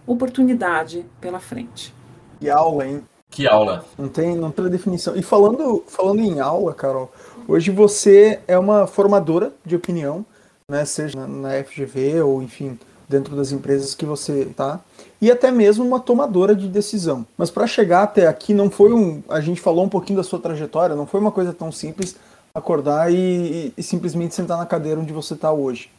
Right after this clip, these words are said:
Speaker 2: nas cadeiras, né, no caso. O que que você considera que foram os principais, os principais passos, os passos mais importantes que você tomou e que te ajudaram a chegar até aqui?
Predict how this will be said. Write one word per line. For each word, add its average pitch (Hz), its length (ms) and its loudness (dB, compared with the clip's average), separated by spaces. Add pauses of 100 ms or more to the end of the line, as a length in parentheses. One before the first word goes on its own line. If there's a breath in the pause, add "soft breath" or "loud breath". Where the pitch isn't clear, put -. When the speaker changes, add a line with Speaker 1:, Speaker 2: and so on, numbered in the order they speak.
Speaker 2:
nas - 400 -4 (100)
cadeiras, 135 480 -6
né, 135 100 -12
no 135 100 -14
caso. 135 360 -8
O - 40 -18
que 226 120 -4
que 330 60 -6
você 330 180 -6
considera 208 520 2
que 220 60 -6
foram 185 200 -2
os 180 100 -6
principais, 170 1000 0 (200 soft breath)
os 147 120 -10
principais 165 360 -4
passos, 160 600 0
os 139 120 -14
passos 160 280 -2
mais 165 240 -6
importantes 160 560 -4
que 151 100 -12
você 147 220 -8
tomou 143 500 -4 (420 soft breath)
e 180 60 -10
que 220 100 -12
te - 120 -2
ajudaram 226 420 2
a 226 40 4
chegar 170 340 2
até 160 180 -2
aqui? 147 340 -4